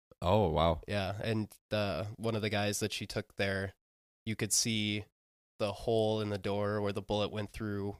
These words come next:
Speaker 2: Randy's arm, through the door, and then exited out the other side of the cabin.
Speaker 1: Yeah.
Speaker 2: So it's like, these guys <laughs> weren't messing around. They were trying to kill this family.
Speaker 1: Right,
Speaker 2: So
Speaker 1: right. So Randy himself, he is now a grandfather of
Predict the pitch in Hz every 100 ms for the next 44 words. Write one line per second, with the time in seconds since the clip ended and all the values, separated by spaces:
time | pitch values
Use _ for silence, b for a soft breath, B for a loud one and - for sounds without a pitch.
0 | - 113 110 107 98 107 104 - 117 107
1 | 98 101 101 101 98 98 95 110 104 107
2 | 98 95 101 101 101 98 98 98 92 95
3 | - 98 82 92 107 _ _ 87 80 85
4 | - 95 - - _ _ _ _ _ _
5 | _ _ - 139 - 104 - 139 127 127
6 | - 113 - 107 107 131 135 127 - 131
7 | 113 104 107 110 - 85 87 95 - 95
8 | 110 120 78 - B B 85 90 73 -
9 | - _ _ _ - 170 190 165 143 139
10 | 131 107 - 98 110 - - - 98 95
11 | 85 87 87 87 - - 87 87 85 85
12 | 87 92 - - 85 82 - 85 82 -
13 | 80 78 80 - 78